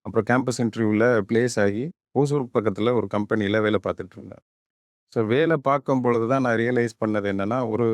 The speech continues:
ஜாப் அப்படிங்கிறது வெறும் சேலரிக்கானது மட்டும் இல்ல, நமக்கான ஒரு சாட்டிஸ்ஃபேக்ஷனும் அதுல இருக்கணும். நாம என்ன தேடுறோம் லைஃப்லன்றது.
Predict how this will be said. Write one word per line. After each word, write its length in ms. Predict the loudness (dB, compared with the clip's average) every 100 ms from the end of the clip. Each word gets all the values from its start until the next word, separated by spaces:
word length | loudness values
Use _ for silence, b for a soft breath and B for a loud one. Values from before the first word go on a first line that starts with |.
| -2 -4 -2
ஜாப் 360 | 2 2 2
அப்படிங்கிறது 600 | 0 2 2 4 2 2
வெறும் 320 | 2 2 0 -4 -8
சேலரிக்கானது 800 | 0 2 2 2 2 2 0
மட்டும் 360 | -2 -4 -4 -4
இல்ல, 160 | -4 -10 -12 _ _ _ _ -2
நமக்கான 440 | 0 2 2 2
ஒரு 120 | 0
சாட்டிஸ்ஃபேக்ஷனும் 840 | 0 2 2 0 2 0 0 -2 -4
அதுல 220 | -2 0
இருக்கணும். 320 | 0 -2 -2
நாம 220 | 0 0 2
என்ன 240 | 0 0 0 -2 -6 _ _ _ _ _ -20 _ -20 -16 2
தேடுறோம் 420 | 2 2 0 0
லைஃப்லன்றது. 760 | -2 -2 -8 -8 -8 -12 -10